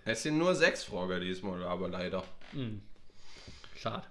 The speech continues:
Speaker 1: Okay.
Speaker 2: Aber ich kann mich nicht so gut entscheiden, deshalb könnte es ein bisschen
Speaker 1: An
Speaker 2: dauern.
Speaker 1: der Stelle muss man dazu sagen, dass der Jonas sich die lässiger Persönlichkeitstests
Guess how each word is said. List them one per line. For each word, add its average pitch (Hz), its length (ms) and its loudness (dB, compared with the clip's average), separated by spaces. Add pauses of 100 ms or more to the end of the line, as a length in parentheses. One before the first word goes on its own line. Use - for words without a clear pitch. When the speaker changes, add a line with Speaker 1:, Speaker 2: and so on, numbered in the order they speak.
(400)
Speaker 1:
Okay. 120 120 8
Speaker 2:
Aber 147 80 10
ich 156 80 6
kann 220 160 12
mich 220 100 8
nicht 208 120 6
so 190 100 4
gut 190 160 8
entscheiden, 156 420 6
deshalb 131 240 0
könnte 143 200 -2
es - 40 -12
ein - 60 -4
bisschen 147 200 0
Speaker 1:
An 139 120 8
Speaker 2:
dauern. 175 160 12
Speaker 1:
der 185 80 12
Stelle 175 240 10
muss 170 180 6
man 165 140 6
dazu 160 280 6
sagen, 151 300 6
dass 139 180 6
der 139 120 6
Jonas 147 400 6
sich 135 160 0
die 131 100 2
lässiger 120 440 6
Persönlichkeitstests 117 1500 2